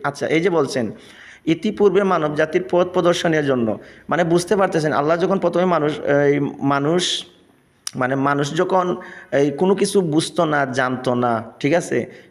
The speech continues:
ঠিক তখন আল্লাহ কী করছেন? এই যে কুরআন নাজিল করছেন। নাজিল করার পর এই যে বলছেন, "ইতিপূর্বে মানব জাতির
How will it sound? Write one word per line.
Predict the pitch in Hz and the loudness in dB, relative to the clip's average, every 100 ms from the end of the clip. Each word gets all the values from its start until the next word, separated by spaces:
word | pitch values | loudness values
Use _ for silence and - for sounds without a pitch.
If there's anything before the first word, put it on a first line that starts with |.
| - | -6
ঠিক | 160 - | -6 -2
তখন | 190 208 | 0 2
আল্লাহ | 175 160 165 | 0 0 0
কী | 160 | 0
করছেন? | 147 143 131 123 | -2 0 -2 0
এই | 139 139 | 0 2
যে | 147 139 | 2 0
কুরআন | 147 135 135 | 0 0 0
নাজিল | 131 117 110 | 0 0 0
করছেন। | 113 - 101 98 - - 123 | -4 -4 -10 -12 -18 -12 -2
নাজিল | 127 143 | 0 0
করার | 143 165 170 | 0 2 2
পর | 165 160 160 - | 0 0 -2 -2
এই | 151 | 0
যে | 156 | 2
বলছেন, | 151 143 151 170 | 0 0 -2 -4
"ইতিপূর্বে | 160 202 196 185 | -4 0 2 2
মানব | 180 160 139 | 0 0 2
জাতির | 139 143 | 0 0